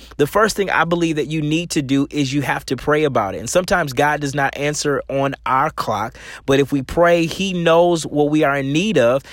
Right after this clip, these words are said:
and just take your time and trust that he's gonna give you the right answer and the right strategy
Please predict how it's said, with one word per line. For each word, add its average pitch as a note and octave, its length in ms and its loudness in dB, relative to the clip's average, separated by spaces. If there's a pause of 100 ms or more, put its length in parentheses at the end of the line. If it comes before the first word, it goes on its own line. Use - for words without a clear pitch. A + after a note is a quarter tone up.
(200)
and G2+ 460 0 (100)
just - 240 -6
take G#3+ 200 0
your A3 80 -2
time A3+ 400 0
and C#3 120 -4
trust G3 260 2
that F3 100 -2
he's F3+ 160 -4
gonna F3 180 -2
give E3 180 -2
you E3+ 60 -6
the D3+ 120 0
right D3 240 0
answer D3+ 320 -2
and C#3 120 -4
the C3+ 80 -2
right C3 200 -2
strategy E3+ 640 0